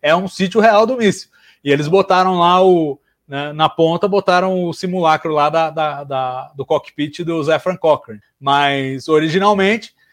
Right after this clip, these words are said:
claro que tinha uma ogiva ali, mas óbvio que a ogiva não fica mais lá. Os caras já tiraram a ogiva, tal, não sei o quê, deixa só um cone ali, pronto, e tá aqui o míssil. O míssil tá lá, mas a ogiva, que é a coisa mais séria, que não dá pra ficar lá,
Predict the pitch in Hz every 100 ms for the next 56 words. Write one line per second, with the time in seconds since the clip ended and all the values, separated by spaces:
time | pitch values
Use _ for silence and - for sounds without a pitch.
0 | _ 214 185 185 - 220 214 214 160 185
1 | 226 214 208 294 277 208 214 240 269 214
2 | 240 277 294 381 302 330 339 269 208 180
3 | 175 170 180 190 185 180 233 220 208 240
4 | 269 269 190 208 208 208 202 185 196 185
5 | 180 - 190 202 185 190 185 156 156 208
6 | - 160 175 226 247 208 156 - 185 160
7 | 180 214 294 285 _ _ 185 180 233 233
8 | 285 285 233 185 190 226 247 240 226 196
9 | 139 175 208 196 190 - 185 170 170 170
10 | 170 160 - 165 175 180 165 170 160 160
11 | 160 160 160 151 160